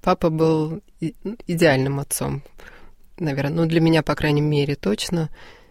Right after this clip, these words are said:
И для моей сестры. У меня есть старшая сестра Ольга. А, конечно, его так часто дома не было, наверное. Он был в командировках, на работе, но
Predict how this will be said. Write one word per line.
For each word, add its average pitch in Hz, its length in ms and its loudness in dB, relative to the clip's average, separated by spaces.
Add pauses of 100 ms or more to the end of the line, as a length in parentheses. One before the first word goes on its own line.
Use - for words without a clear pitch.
(200)
И 175 80 -4
для 160 100 0
моей 147 200 0
сестры. 147 540 -4
У 220 60 -6
меня 165 220 0
есть 147 100 -6
старшая 151 380 -2
сестра 139 440 -6
Ольга. 170 440 -2 (1200)
А, 185 540 2 (280)
конечно, 214 420 0
его 196 600 2 (360)
так 175 140 -6
часто - 340 -6
дома 175 400 2
не 233 180 0
было, 175 420 -4 (220)
наверное. 151 640 -6 (720)
Он 156 320 -4 (140)
был 160 140 -8
в - 60 -18
командировках, 175 720 -4
на 165 60 -8
работе, 185 460 -6
но 170 800 -2